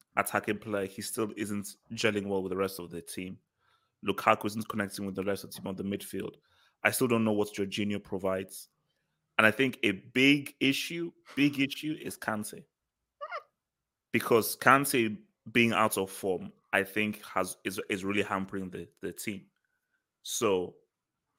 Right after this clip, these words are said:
because if Kante is out of form, I know that Jorg-, Jorginho is useless. You're like, "Oh, man." <laughs> You know, so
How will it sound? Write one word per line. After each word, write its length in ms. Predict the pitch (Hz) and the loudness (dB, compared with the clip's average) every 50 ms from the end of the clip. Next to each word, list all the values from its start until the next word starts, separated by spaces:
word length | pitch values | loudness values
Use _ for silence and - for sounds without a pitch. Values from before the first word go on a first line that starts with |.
| _ _ _ _ _ | _ _ _ _ _
because 280 | 113 - - - 107 - - | -6 -4 -2 -2 -2 0 2
if 180 | 156 160 156 | 2 2 2
Kante 260 | - - 139 135 127 117 | 0 0 0 0 0 0
is 80 | 101 | 2
out 200 | 104 113 110 - | 4 4 2 2
of 100 | 101 90 - | -4 -8 -10
form, 400 | - - - 85 85 87 - - _ _ _ _ _ _ _ _ _ _ _ - - 101 | -12 -14 -12 -10 -10 -10 -12 -16 _ _ _ _ _ _ _ _ _ _ _ -4 2 2
I 60 | 104 | 4
know 60 | 110 | 4
that 160 | 113 107 98 95 | 4 4 2 2
Jorg-, 360 | 90 104 98 98 95 95 - - - 113 | 2 4 4 4 4 2 -4 -12 -6 -2
Jorginho 500 | - 101 95 101 110 107 107 107 104 - | -2 -2 0 0 0 0 0 0 -2 -4
is 180 | - 95 95 95 | -6 -8 -6 -4
useless. 520 | 101 110 101 - - - - - - - | -4 -2 -4 -4 -6 -8 -10 -12 -10 -10
You're 80 | 90 90 | -8 -8
like, 180 | 90 87 87 - - | -8 -8 -8 -10 -10
"Oh, 160 | 120 95 92 82 87 95 - _ _ - - - | -10 -10 -10 -10 -14 -18 -20 _ _ -20 -20 -14
man." 280 | 87 95 98 90 - - 190 185 _ _ - | -10 -8 -8 -8 -8 -12 -16 -20 _ _ -2
<laughs> 360 | - - - - - - - - _ - - - _ _ _ - | 0 2 2 4 2 2 0 -4 _ -20 -20 -20 _ _ _ 2
You 160 | - 131 117 | 4 4 6
know, 160 | 107 101 104 | 6 4 4
so 480 | - - - 120 110 107 104 98 - | 2 2 4 6 6 6 4 2 0